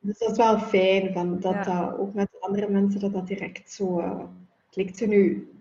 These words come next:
Speaker 1: we hadden elkaar allemaal op voorhand ontmoet om zeker te zijn dat die klik er ging zijn.
Speaker 2: Ja.
Speaker 1: Eh, dat is wel, ja, dat is wel fijn dat dat zo op alle vlakken zijn de dingen zo precies in een plooi gevallen.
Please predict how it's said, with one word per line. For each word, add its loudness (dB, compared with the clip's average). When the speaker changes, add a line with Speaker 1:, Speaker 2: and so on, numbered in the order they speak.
Speaker 1:
we -4
hadden 4
elkaar 4
allemaal 2
op 0
voorhand -4
ontmoet -4
om -2
zeker -4
te -18
zijn -4
dat -4
die -20
klik -16
er -4
ging 0
zijn. -8
Speaker 2:
Ja. -8
Speaker 1:
Eh, -6
dat -12
is -20
wel, -4
ja, -8
dat -10
is -12
wel -4
fijn -2
dat -4
dat -6
zo -4
op -2
alle 4
vlakken 0
zijn 2
de 0
dingen -2
zo -2
precies -8
in 2
een 0
plooi 8
gevallen. -4